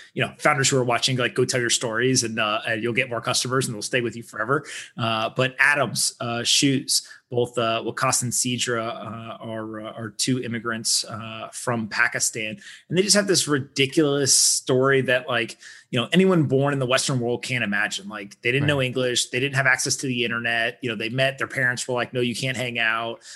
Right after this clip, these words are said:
Speaker 1: Uh, and they come from these small villages in, uh, in Pakistan and eventually,
Speaker 2: Amazing.
Speaker 1: uh,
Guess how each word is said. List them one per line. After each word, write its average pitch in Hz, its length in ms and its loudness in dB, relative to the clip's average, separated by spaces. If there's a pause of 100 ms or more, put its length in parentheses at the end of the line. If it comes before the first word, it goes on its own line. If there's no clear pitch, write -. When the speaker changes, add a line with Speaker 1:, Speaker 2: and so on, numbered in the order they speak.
(140)
Speaker 1:
Uh, 113 320 -4
and 123 100 -4
they 120 80 0
come 131 200 -2
from 135 320 -4
these 127 220 0
small 127 240 -2
villages 127 600 -2
in, 120 260 -6
uh, 117 180 -8
in 110 100 -10
Pakistan 120 520 -6
and 110 100 -12
eventually, 117 540 -4
Speaker 2:
Amazing. 104 400 -8
Speaker 1:
uh, 113 180 -8